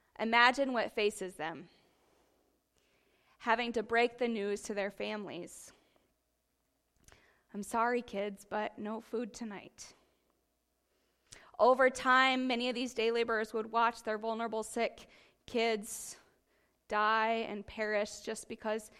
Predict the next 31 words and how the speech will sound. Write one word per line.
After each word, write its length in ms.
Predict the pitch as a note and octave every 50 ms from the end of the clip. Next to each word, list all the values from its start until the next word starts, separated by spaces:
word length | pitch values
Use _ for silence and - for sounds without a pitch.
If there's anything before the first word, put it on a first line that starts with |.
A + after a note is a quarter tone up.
| - _ _ _ -
they 100 | G3+ G3
couldn't 340 | - - A3 A3+ A#3 -
get 180 | - G3+ D#3 -
hired. 500 | - - G#3+ G#3+ G#3+ G#3 G3 F3+ G3+ - - - _ _ _ _ _ _ _ _ _ _ _ _ _ _ _ _ _ _ -
The 80 | G#3
system 440 | - - - A3 G#3 - - A3 A3
wasn't 260 | A3 G#3+ G3+ A3 F3+
working 320 | E3+ F#3+ F#3+ - G3+ G#3 F3+
in 100 | F3+ F#3+
their 140 | F3+ F3 F3
favor. 520 | _ - D#3 E3 E3 - D3 D#3 D3 - - _ _ _ _ _ _ _ _ _ _ _ _ _ _ _ _ _ _ _ _ _ _
They 80 | - F3+
just 360 | F3 - F#3+ F#3+ - - -
couldn't 320 | - A#3 G#3+ A#3 A3 -
seem 280 | - - - G3+ G3+ G3
to 100 | - G3+
get 180 | G3 G3 F3+ -
that 220 | - - - -
daily 280 | - F3+ F#3 B2 - G#2
wage. 520 | - - G#2+ - - - - - - - - _ _ _ _ _ _ _ _ _ _ _ _ _ _ _ _ _ _ _ _ - - _ _ _ _ _ _ _ _ _
So 180 | - - A#3 G#3
that 260 | A3 A#3 C4 C4 -
was 160 | A3+ A3+ G#3+
the 100 | - G#3+
situation 640 | - - A3 G#3 - A3+ G3+ G3 F#3 G3 - -
of 140 | G#3 G3+ -
day 160 | - F#3 F#3+
laborers 640 | F#3+ F#3 F#3 E3+ - E3+ E3+ F3+ F#3 F#3+ - - - -
in 120 | G3+ G3
Jesus' 440 | - G3+ E3+ - - F3+ F#3 - -
day. 300 | - - - - -